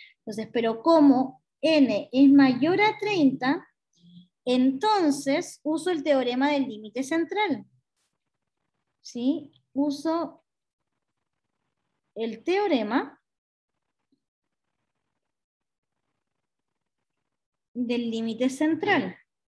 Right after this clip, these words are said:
¿Qué dice el teorema del límite central?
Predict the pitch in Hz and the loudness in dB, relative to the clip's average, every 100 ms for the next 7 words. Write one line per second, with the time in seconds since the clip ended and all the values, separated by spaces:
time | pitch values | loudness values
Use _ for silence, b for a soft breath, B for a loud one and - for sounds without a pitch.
0 | _ _ _ _ b b b - 381 427 | _ _ _ _ b b b -2 2 2
1 | 440 453 453 381 370 381 392 370 339 359 | 2 -2 0 0 0 0 2 2 0 -2
2 | 359 359 370 349 269 196 | 0 0 0 0 0 -2